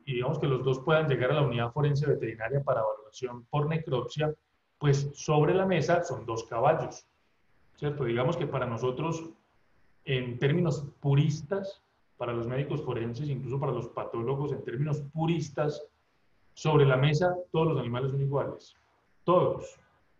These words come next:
No importa si es un equino que valga un millón de dólares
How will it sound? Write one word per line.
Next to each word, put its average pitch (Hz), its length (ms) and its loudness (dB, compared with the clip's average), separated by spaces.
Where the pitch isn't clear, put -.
No 120 60 -12
importa 147 400 0
si 151 80 -2
es 147 80 -2
un 160 260 -4
equino 156 540 0
que 139 80 -4
valga 117 180 -2
un 147 140 2
millón 151 240 0
de 151 80 2
dólares 180 500 4